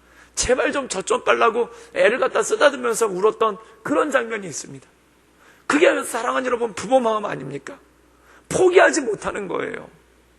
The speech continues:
애가 심장이 뛰고 있으니까 그 심장이 꺼져가더라도 포기하지 못하는 게, 그게 부모 마음 아닙니까? 그게 바로 하나님의 마음이라는 겁니다.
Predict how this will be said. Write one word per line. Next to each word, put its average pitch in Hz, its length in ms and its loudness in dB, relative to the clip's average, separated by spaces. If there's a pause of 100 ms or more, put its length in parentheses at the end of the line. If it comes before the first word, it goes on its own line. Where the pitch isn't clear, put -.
(320)
애가 269 320 6
심장이 311 520 -4
뛰고 285 220 -4
있으니까 175 680 -2 (460)
그 285 160 2
심장이 320 500 -2
꺼져가더라도 269 680 2
포기하지 349 480 6
못하는 214 460 -4
게, 208 280 4 (380)
그게 302 340 2
부모 240 280 -2
마음 185 260 -2
아닙니까? 156 520 -12 (680)
그게 339 260 6
바로 320 220 4
하나님의 302 480 0
마음이라는 185 540 -2
겁니다. - 300 -16